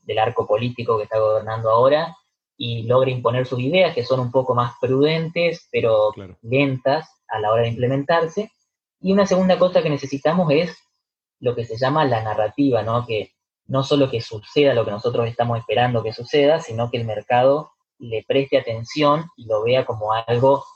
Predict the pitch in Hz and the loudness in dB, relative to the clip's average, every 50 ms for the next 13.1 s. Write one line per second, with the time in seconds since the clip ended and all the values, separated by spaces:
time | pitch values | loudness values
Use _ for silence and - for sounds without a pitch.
0 | _ _ _ _ - 104 98 95 98 95 95 - - - _ _ _ _ - 113 | _ _ _ _ -6 -4 -4 -4 -4 -6 -6 -10 -14 -16 _ _ _ _ -6 -2
1 | 107 107 104 - 117 123 127 127 - _ _ 113 117 117 120 117 110 101 98 - | -2 -2 0 2 2 2 2 -2 -6 _ _ 0 0 2 2 2 2 0 0 0
2 | 117 117 120 123 123 120 113 101 - 104 101 95 95 95 95 95 - _ - 104 | 0 2 2 2 2 0 -2 -6 -8 -10 -8 -8 -8 -8 -10 -12 -14 _ -8 -8
3 | 104 - 101 104 110 117 117 113 110 107 107 104 92 - - 139 139 123 110 98 | -8 -6 -6 -2 0 2 2 2 2 2 0 -2 -6 0 2 2 2 2 0 -4
4 | 92 95 190 - _ _ - 113 117 117 113 113 101 131 127 120 107 98 98 - | -4 -6 -8 -10 _ _ -12 -10 -10 -8 -10 -2 0 2 2 2 0 -4 -6 -8
5 | _ _ _ _ _ - 107 101 101 98 - - 160 185 196 185 - 139 139 143 | _ _ _ _ _ -10 -8 -8 -8 -8 -8 -4 0 0 0 0 2 2 2 2
6 | 151 131 113 110 120 135 147 139 135 127 123 120 120 104 104 113 127 139 139 139 | 2 0 -2 0 2 2 4 4 2 0 0 -2 -2 -2 0 2 2 2 2 2
7 | 139 147 139 120 107 - _ _ _ _ _ _ _ _ _ _ _ _ _ _ | 2 2 2 2 -2 -6 _ _ _ _ _ _ _ _ _ _ _ _ _ _
8 | 123 120 120 127 117 - - 170 175 165 131 - - - _ _ _ _ - 143 | -8 -6 -6 -6 -6 -4 2 2 2 2 2 0 -4 -14 _ _ _ _ -10 -10
9 | - - _ _ _ - 156 175 180 175 175 - 160 147 160 190 196 175 151 139 | -10 -10 _ _ _ -4 0 0 0 0 -2 -6 -2 0 2 2 4 4 2 2
10 | 131 - 143 143 143 139 151 135 127 120 120 127 135 139 135 127 123 - - _ | 0 0 0 0 2 2 2 2 4 4 4 4 4 4 4 2 0 -4 -12 _
11 | _ - 117 117 123 123 117 107 98 98 95 92 - - _ _ _ _ _ _ | _ -8 -6 -2 0 2 2 0 0 -4 -8 -10 -12 -14 _ _ _ _ _ _
12 | _ 143 143 135 - 170 185 190 170 151 139 131 123 120 120 143 143 135 123 113 | _ -6 -6 -2 0 0 2 4 4 2 2 2 0 0 0 0 -2 0 -2 -6
13 | 98 | -10